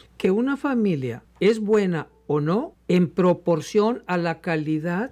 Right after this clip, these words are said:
de los padres, de la vida de los padres. A lo mejor no se tiene con claridad el concepto de que en la familia todos crecemos.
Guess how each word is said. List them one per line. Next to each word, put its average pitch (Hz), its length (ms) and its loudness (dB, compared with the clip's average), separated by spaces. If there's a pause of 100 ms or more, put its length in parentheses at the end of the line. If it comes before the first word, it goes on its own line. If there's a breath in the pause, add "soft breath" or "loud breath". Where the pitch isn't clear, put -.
de 165 220 0
los 156 280 -2
padres, 165 520 -2
de 151 100 0
la 147 140 -4
vida 202 260 0
de 175 100 -2
los 143 200 -10
padres. 127 420 -14 (120)
A 240 80 2
lo 254 80 2
mejor 254 480 0
no 233 140 -2
se 233 140 0
tiene 185 580 0 (100)
con 170 240 0
claridad 170 640 0
el 185 140 -2
concepto 175 880 -4 (200 soft breath)
de 165 220 0
que 175 80 2
en 165 100 2
la 160 140 0
familia 202 680 0 (160)
todos 208 400 -2
crecemos. 170 1040 -6